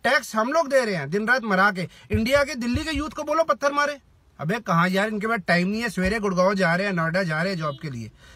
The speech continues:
शाम को आ रहे हैं ग्यारह बजे, अपने बच्चे पालेंगे, पत्थर मारेंगे। उनको खाने की दिक्कत है ना, हर चीज की दिक्कत है। अब स्मार्टफोन उन कश्मीरियों के पास भी है। I am again mentioning it, कश्मीरी गंदा नहीं है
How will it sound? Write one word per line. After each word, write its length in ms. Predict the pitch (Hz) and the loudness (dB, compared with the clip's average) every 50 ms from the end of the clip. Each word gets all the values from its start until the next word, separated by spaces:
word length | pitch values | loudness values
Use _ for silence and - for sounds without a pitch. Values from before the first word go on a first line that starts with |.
| - | -6
शाम 300 | - - 202 196 208 226 | 0 4 4 4 4 2
को 100 | 208 220 | 0 2
आ 100 | 196 160 | 2 2
रहे 100 | 160 180 | 2 2
हैं 80 | 208 190 | -2 -2
ग्यारह 220 | 170 151 156 170 | 0 0 0 0
बजे, 180 | 165 170 175 220 | 0 0 0 -2
अपने 180 | 220 233 254 254 | -2 -2 -2 0
बच्चे 300 | 190 175 - - 214 202 | 0 0 0 -2 -4 0
पालेंगे, 340 | 202 220 226 254 311 349 | 0 0 0 0 -2 -4
पत्थर 280 | 330 302 240 247 269 269 | -4 -4 -4 -4 -4 -2
मारेंगे। 360 | 269 254 247 233 220 196 180 - - - - - - - - | 0 0 0 0 -2 -8 -8 -12 -16 -20 -20 -20 -16 -8 -2
उनको 260 | 180 196 202 180 269 | -2 0 0 0 -2
खाने 300 | - 185 190 190 208 240 | 0 2 4 4 4 2
की 100 | 247 302 | -2 -6
दिक्कत 320 | 269 285 214 - 254 226 | -8 -8 -6 -4 -2 -2
है 80 | 170 143 | -2 0
ना, 80 | 190 277 | 0 0
हर 200 | 269 233 240 208 | 2 0 0 0
चीज 180 | 226 294 262 | -2 -8 -8
की 80 | 269 302 | -8 -8
दिक्कत 320 | 277 254 - 285 285 - | -8 -6 0 0 0 0
है। 60 | 269 | 0
अब 120 | - 262 240 | -4 -4 -6
स्मार्टफोन 580 | - - 233 233 247 294 285 247 302 339 349 | -6 -2 2 4 4 4 4 2 -2 -4 -2
उन 80 | 349 330 | -2 -2
कश्मीरियों 460 | 240 311 214 240 277 277 277 302 311 | -2 -4 -4 -4 -4 -4 -4 -4 -4
के 100 | 294 311 | -2 0
पास 220 | 302 311 311 294 277 | 2 2 2 2 2
भी 160 | 285 226 175 | -2 -4 -4
है। 140 | 175 - - - - - - - - - - - _ - _ _ _ - - 156 | -4 -6 -8 -16 -20 -20 -20 -20 -20 -20 -20 -20 _ -20 _ _ _ -10 -4 -2
I 40 | 196 | -2
am 100 | 247 247 | 0 0
again 300 | 233 247 233 294 320 311 | -2 -2 -2 -2 -2 -2
mentioning 480 | 294 285 262 - - 277 277 285 311 | -2 -2 -2 -2 -4 -4 -4 -4 -4
it, 360 | 294 262 226 214 185 - - | -6 -6 -8 -8 -8 -6 -6
कश्मीरी 460 | 226 - - 226 233 240 262 302 339 349 | -6 -4 -4 -2 -2 -2 -2 -2 -2 0
गंदा 320 | 339 330 311 302 311 311 | 0 0 2 2 2 2
नहीं 160 | 302 302 285 | 2 0 -4
है 140 | 214 135 - | -4 -6 -6